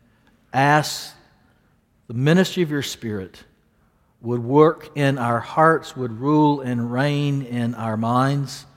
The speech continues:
that we might understand and apply your word to our lives,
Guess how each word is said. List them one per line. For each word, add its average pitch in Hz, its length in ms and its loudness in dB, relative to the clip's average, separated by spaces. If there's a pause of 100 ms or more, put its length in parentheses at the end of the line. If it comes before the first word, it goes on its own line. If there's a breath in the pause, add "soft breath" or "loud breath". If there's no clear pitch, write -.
(640 soft breath)
that 107 80 -14
we 117 140 -4
might 123 220 2
understand 147 880 2
and 123 180 -6
apply 139 520 2
your 123 260 -2
word 135 340 4
to 139 140 -6
our 107 140 0
lives, 90 560 -8